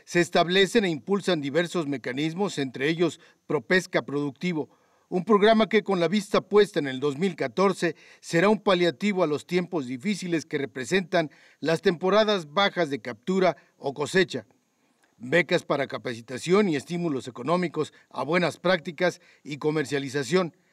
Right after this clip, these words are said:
Su cobertura será nacional. Justo es señalar las diversas contingencias que deben enfrentar quienes se dedican a esta actividad, tales como mareas rojas, vedas de control y otros fenómenos naturales,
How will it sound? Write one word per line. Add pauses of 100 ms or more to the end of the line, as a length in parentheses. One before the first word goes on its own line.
(240)
Su
cobertura (140)
será
nacional. (240)
Justo
es
señalar
las
diversas
contingencias
que
deben
enfrentar (320)
quienes
se
dedican
a
esta
actividad, (520)
tales
como
mareas
rojas, (220)
vedas
de
control (280)
y
otros
fenómenos
naturales,